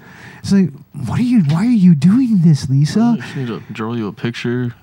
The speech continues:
Speaker 2: Jeez.
Speaker 1: It's like, and are you really that easily manipulated by this woman? It's like, I mean, really, she has that kind of spell on you?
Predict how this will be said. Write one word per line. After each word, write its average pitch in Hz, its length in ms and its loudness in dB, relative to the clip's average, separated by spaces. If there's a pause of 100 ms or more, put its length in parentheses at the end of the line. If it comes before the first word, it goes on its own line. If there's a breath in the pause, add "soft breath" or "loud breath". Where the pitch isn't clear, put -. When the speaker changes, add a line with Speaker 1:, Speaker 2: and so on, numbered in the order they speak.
Speaker 2:
Jeez. 113 360 -8 (400 loud breath)
Speaker 1:
It's 151 180 -2
like, 185 160 2
and 151 320 2
are 156 160 0
you 165 140 6
really 175 400 4
that 131 420 0
easily 151 460 4
manipulated 143 920 2
by 196 200 4
this 185 260 2
woman? 208 540 0 (1080 soft breath)
It's 131 160 -4
like, 147 160 2
I 139 40 -2
mean, 147 180 2
really, 180 280 0
she 175 200 -2
has 147 240 2 (120)
that 120 220 -6
kind 160 200 2
of 147 60 0
spell 95 520 -6
on 180 220 4
you? 214 280 2